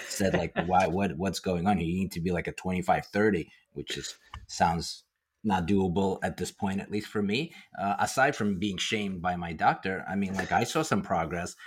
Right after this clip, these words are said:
Speaker 1: from five to fifteen.
Speaker 2: <laughs> Well, maybe going back to what I said before,
Speaker 1: Right.
Speaker 2: like, maybe, maybe you should lean into some of that, uh, shame
Speaker 1: Wait a
Speaker 2: from
Speaker 1: second, but it's working. You and I are talking about it. It's on my mind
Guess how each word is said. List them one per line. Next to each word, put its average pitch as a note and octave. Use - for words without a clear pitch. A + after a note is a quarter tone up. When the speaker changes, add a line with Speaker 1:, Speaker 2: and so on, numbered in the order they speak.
Speaker 1:
from F2+
five D#2+
to D2
fifteen. E2
Speaker 2:
<laughs> F#3
Well, F3+
maybe C3+
going C3
back A#2
to A#2
what A2+
I A2
said G#2+
before, G#2+
Speaker 1:
Right. -
Speaker 2:
like, G2+
maybe, B2
maybe C3
you B2
should A#2+
lean A2
into G#2+
some G#2+
of G2+
that, G2
uh, G#2
shame G#2
Speaker 1:
Wait D3
a A#3
Speaker 2:
from -
Speaker 1:
second, G#2
but C#3
it's B2+
working. B2
You A2+
and A2+
I A2+
are A2
talking G#2+
about C3
it. -
It's A2
on B2
my C3
mind A2